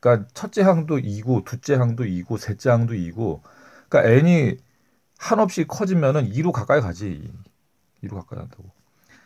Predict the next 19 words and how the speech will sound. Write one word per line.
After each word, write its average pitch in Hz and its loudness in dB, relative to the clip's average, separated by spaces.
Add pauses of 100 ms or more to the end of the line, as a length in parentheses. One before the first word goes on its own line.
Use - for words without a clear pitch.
그다음에 175 2
문제는 165 4
요거지, 110 0
요거. 78 -6 (460)
요거. - -16
그럼 135 -6
요거는 147 2
뭐냐? 101 0 (1300)
분모는 151 4
N의 117 4
제곱이고 92 -2
분자는 113 -2
마이너스 87 -2
육 80 -12
엔. 76 -8
그러면은 131 -2
N이 113 2 (1080)
한없이 202 0
커지면은, 139 2